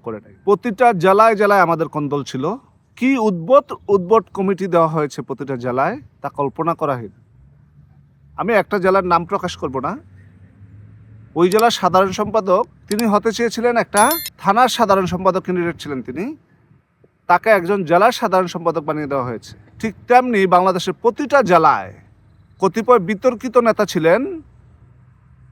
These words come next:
যারা এখনও দলটার জন্য বিতর্কমূলক অবস্থান সৃষ্টি করতেছেন।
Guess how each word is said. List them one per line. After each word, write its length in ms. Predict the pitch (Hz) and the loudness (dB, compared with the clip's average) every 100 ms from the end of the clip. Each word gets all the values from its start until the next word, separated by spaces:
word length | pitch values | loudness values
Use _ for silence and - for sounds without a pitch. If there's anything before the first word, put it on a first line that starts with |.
| _ - 123 | _ -18 -4
যারা 500 | 131 156 165 156 254 _ _ _ - - _ | 2 6 6 4 2 _ _ _ -20 -20 _
এখনও 460 | 196 247 - 277 277 | 2 2 2 2 4
দলটার 380 | 220 214 202 220 | 4 2 2 0
জন্য 220 | 214 214 | 0 -2
বিতর্কমূলক 1400 | 175 180 202 190 208 262 - _ _ _ _ - 180 190 | -2 -2 -2 0 0 0 -4 _ _ _ _ -10 -4 0
অবস্থান 320 | 170 156 - 170 | 0 -2 -4 -6
সৃষ্টি 280 | 170 - | -8 -12
করতেছেন। 400 | 139 120 - - | -12 -12 -14 -18